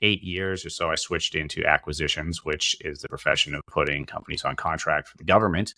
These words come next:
I was a program manager, and so I got to do a lot of different things.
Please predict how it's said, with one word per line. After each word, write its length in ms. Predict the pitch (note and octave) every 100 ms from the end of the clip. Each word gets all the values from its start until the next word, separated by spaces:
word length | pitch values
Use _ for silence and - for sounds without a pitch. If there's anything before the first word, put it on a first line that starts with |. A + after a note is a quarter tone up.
| _
I 60 | F#2
was 60 | F2+
a 40 |
program 340 | - F2+ F#2+
manager, 480 | G2 F#2+ F#2 E2+ F#2
and 160 | G#2 F#2+
so 100 | F2
I 40 |
got 320 | E2+ E2+ E2
to 80 | -
do 240 | F2 F2 E2
a 80 |
lot 240 | D2 D#2+ G2
of 60 |
different 280 | F#2+ - G#2
things. 460 | - D#2+ G2 G#2+